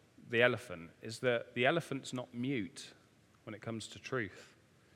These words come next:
The elephant's not mute. God is a God who can reveal himself, who speaks. And Jesus Christ calls himself the truth. "I am the truth. No one comes to the Father except, nobody comes to the truth about God except by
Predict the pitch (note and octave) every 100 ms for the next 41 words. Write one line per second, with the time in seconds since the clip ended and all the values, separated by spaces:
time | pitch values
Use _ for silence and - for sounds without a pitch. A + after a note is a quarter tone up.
0 | - - _ _ - C3 C#3 C3 A#2 A#2+
1 | - B2 C3 G#2+ - - - - - -
2 | - _ - C#3+ C#3+ C3+ A2+ G#2 C3 C3
3 | A2 B2 - B2 B2 B2+ D3 F3 A2+ G2
4 | G2+ G2 F#2+ - A2+ - - E3+ D3+ -
5 | - - - - - - - - - -
6 | - _ _ B2+ A#2+ G3 D#3+ C#3 - D#3
7 | B2 - F3 F3+ B2+ A2 - G2 B2 -
8 | - - - - - _ B2 - - F3+
9 | A#2 - - - _ - B2+ B2+ C#3+ C3+
10 | C3+ B2+ A#2 A2 A#2 - - E3 C3 -
11 | - - - - B2 C#3 B2+ C3 B2+ -
12 | B2 - B2+ A#2+ A#2 - - C#3+ - -
13 | - - - - B2 A#2+ A#2+ C3 B2 -
14 | - A#2 A2+ - - C#3 - A#2+ A2+ -
15 | B2+ A#2+ B2 - C#3 - C3 B2 C3 D#3